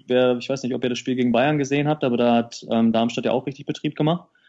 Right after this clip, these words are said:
Gut, es war ein Heimspiel für die und wie gesagt, die Statistik spricht, ähm, gegen Darmstadt jetzt bei dem, bei dem nächsten Spiel gegen Hertha, weil es eben ein Auswärtsspiel ist.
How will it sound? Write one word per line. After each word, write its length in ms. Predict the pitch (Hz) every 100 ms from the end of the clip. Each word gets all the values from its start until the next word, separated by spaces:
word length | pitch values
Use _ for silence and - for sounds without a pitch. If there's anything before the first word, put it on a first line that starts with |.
| _
Gut, 180 | 143 143
es 120 | 139
war 100 | 127
ein 80 | 120
Heimspiel 380 | 127 - 160 156
für 140 | 147
die 260 | 143 151 143
und 400 | 127 127 123 -
wie 80 |
gesagt, 280 | 117 123 123
die 60 | 123
Statistik 440 | 123 - - -
spricht, 480 | - 131 123 - -
ähm, 320 | 123 120 120
gegen 260 | 117 127 143
Darmstadt 420 | 131 139 135 139
jetzt 200 | 135 -
bei 100 | 131
dem, 240 | 131 127 127
bei 100 | 123
dem 100 | 123
nächsten 260 | 123 -
Spiel 200 | - 131
gegen 180 | 123 123
Hertha, 300 | 110 131 131
weil 80 | 117
es 100 | 113
eben 180 | 113 113
ein 40 |
Auswärtsspiel 500 | 135 131 143 - 143
ist. 240 | 139 -